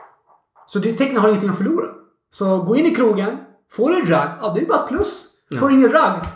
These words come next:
Speaker 1: världen går inte under för det. Det blir så här, "Okej, jag försökte, det gick inte idag. Jag bara spenderade tretusen för att dricka. Okej, nu går jag vidare till nästa." Alltså, var inte ledsen, för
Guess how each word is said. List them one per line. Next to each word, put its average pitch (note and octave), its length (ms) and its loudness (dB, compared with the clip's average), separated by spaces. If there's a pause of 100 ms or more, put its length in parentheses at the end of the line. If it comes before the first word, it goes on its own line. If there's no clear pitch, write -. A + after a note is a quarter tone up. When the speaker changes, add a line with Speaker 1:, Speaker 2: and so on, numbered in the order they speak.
(120)
Speaker 1:
världen G#3+ 360 -2
går A3 80 2
inte E3+ 120 2
under E3 120 2
för F3 80 -4
det. B3+ 100 2
Det G3 60 0
blir A3+ 80 -2
så - 100 -2
här, C#4 100 -2
"Okej, C4+ 400 -4
jag A#3+ 140 -4
försökte, A#3 460 0 (120)
det A3 60 -6
gick A3 120 -10
inte A3 160 -4
idag. G#3 260 2
Jag G#3+ 120 0
bara G#3+ 100 2
spenderade G#3 400 2
tretusen E3+ 360 2
för D#3+ 60 -2
att E3 40 -4
dricka. E3+ 320 -2
Okej, E3+ 260 -6
nu F3 120 -2
går E3 300 0
jag D3+ 140 -6 (260)
vidare D3+ 300 -2
till E3+ 80 2
nästa." - 320 -2 (600)
Alltså, G#3 160 -2
var A3 220 2
inte B3+ 140 0
ledsen, B3 380 -2
för G3 100 -2